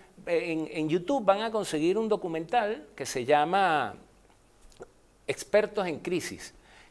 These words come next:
que es sobre cómo un grupo de consultores políticos es asignado por la cia en Bolivia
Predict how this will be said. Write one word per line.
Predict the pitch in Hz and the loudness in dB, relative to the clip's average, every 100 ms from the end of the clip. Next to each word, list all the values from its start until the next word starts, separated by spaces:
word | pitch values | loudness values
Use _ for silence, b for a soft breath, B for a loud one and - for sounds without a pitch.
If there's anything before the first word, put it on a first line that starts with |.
| - | 6
que | 147 | 8
es | 175 | 8
sobre | - 233 180 - | 8 8 8 6
cómo | 208 190 | 4 4
un | 202 | 2
grupo | 214 196 139 | 2 4 4
de | 117 | 4
consultores | 120 113 113 123 156 | 2 -4 -2 0 0
políticos | 156 202 190 180 139 - - | 2 0 0 -2 -6 -6 -8
es | 117 | -6
asignado | 113 147 139 160 127 | -4 -4 0 2 2
por | - 175 190 | 6 6 8
la | 202 | 4
cia | - 180 156 139 139 B B | 4 0 4 4 2 B B
en | - 147 185 | 4 4 6
Bolivia | 214 226 208 180 160 170 185 | 8 8 10 8 8 8 6